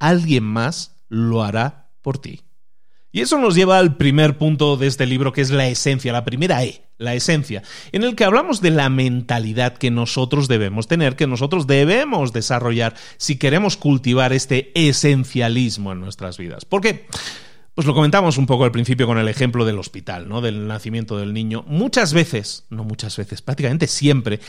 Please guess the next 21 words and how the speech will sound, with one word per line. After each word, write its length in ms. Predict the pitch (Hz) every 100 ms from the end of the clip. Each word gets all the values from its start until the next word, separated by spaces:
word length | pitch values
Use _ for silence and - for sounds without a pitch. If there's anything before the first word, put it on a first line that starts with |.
| -
estamos 380 | 131 - 214 226
como 320 | 175 156 135 - -
destinados, 880 | 135 156 - 139 127 147 143 135 131
hemos 260 | 147 143
sido 280 | - 147 143
criados, 560 | 139 120 135 139 131 143
hemos 200 | 143 143
sido 280 | 165 156 131
educados 640 | 123 113 180 190 202 - - -
para 260 | - 139 139
decir 480 | 135 131 190 185 170
a 140 | 135
las 220 | 127 123 -
cosas, 380 | 156 190 180 -
"Sí, 480 | - - 110 - - -
tengo 320 | - 131 135 131
que 120 | 110
hacerlo. 480 | - 82 73 80 - - -
Sí, 560 | - - 180 135 - - -
es 240 | 113 117
importante. 800 | 139 139 131 117 139 131 113 92